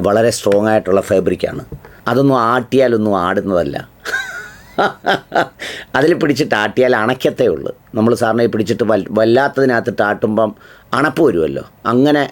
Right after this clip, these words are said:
അണയ്ക്കുക മാത്രമേ നിർവാഹമുള്ളൂ. ഇപ്പം ഏറ്റവും ഒടുവിൽ ഈ നബിദിനവുമായി ബന്ധപ്പെട്ട് ഒരു ലക്ഷത്തി തൊണ്ണൂറായിരം രൂപയുടെ ഒരു ഇലക്ട്രോണിക് വീൽ ചെയർ, അത് യഥാർത്ഥത്തിൽ ഓച്ചറ പരബ്രഹ്മ ക്ഷേത്രത്തിൽ വെച്ച് ഒരു സംഘം, ആ, ഒരു ക്ഷേത്രത്തിൻ്റെയും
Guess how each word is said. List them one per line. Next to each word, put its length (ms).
അണയ്ക്കുക 340
മാത്രമേ 360
നിർവാഹമുള്ളൂ. 520
ഇപ്പം 260
ഏറ്റവും 340
ഒടുവിൽ 300
ഈ 100
നബിദിനവുമായി 640
ബന്ധപ്പെട്ട് 480
ഒരു 120
ലക്ഷത്തി 480
തൊണ്ണൂറായിരം 520
രൂപയുടെ 380
ഒരു 140
ഇലക്ട്രോണിക് 540
വീൽ 140
ചെയർ, 160
അത് 160
യഥാർത്ഥത്തിൽ 500
ഓച്ചറ 260
പരബ്രഹ്മ 380
ക്ഷേത്രത്തിൽ 560
വെച്ച് 220
ഒരു 200
സംഘം, 320
ആ, 60
ഒരു 140
ക്ഷേത്രത്തിൻ്റെയും 800